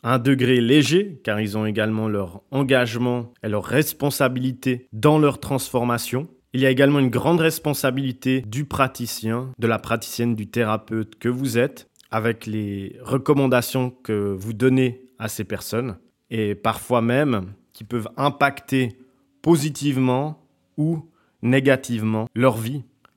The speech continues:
la construire et même parfois la détruire. J'aime à penser que tout bon thérapeute en est conscient, si vous n'êtes pas compétent dans votre métier, inutile de vous définir comme professionnel du bien-être. C'est un fait.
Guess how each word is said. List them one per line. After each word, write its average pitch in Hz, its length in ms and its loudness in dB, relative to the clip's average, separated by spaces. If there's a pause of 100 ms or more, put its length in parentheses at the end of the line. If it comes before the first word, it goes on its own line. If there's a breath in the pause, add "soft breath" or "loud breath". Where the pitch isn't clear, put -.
(120)
la 110 140 0
construire 160 640 -4 (160)
et 113 80 -2
même 117 180 0
parfois - 600 -6 (100)
la 117 140 0
détruire. 113 480 -4 (400)
J'aime 147 280 4
à 170 80 6
penser 160 540 4
que 123 100 0
tout 180 300 -6
bon 160 220 2
thérapeute 135 880 0 (180)
en 104 140 -2
est 101 80 -4
conscient, 139 460 -2 (340 soft breath)
si - 120 -10
vous 107 100 -4
n'êtes 131 300 0
pas 156 160 6
compétent 139 580 2
dans 117 140 0
votre 101 320 -6
métier, 123 420 -2
inutile 139 800 -2 (180)
de 110 80 -4
vous 113 140 -6
définir 131 500 0
comme 107 160 -2
professionnel 107 720 -4
du 98 100 -10
bien-être. 95 540 -10 (200)
C'est - 180 -6
un 113 100 0
fait. - 240 -10